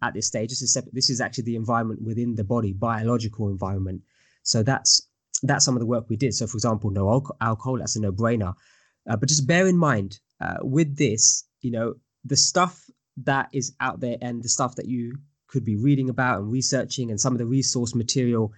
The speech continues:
uh, that Stina pointed us towards was phenomenal, because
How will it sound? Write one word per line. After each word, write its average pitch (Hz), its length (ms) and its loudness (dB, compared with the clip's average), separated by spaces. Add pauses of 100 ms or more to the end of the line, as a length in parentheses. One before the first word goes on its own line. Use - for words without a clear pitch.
(380)
uh, 110 240 -4
that - 140 -2
Stina 123 360 2
pointed 156 360 0
us - 160 -4
towards 104 500 -2 (300)
was - 200 2
phenomenal, 139 600 2
because 135 360 2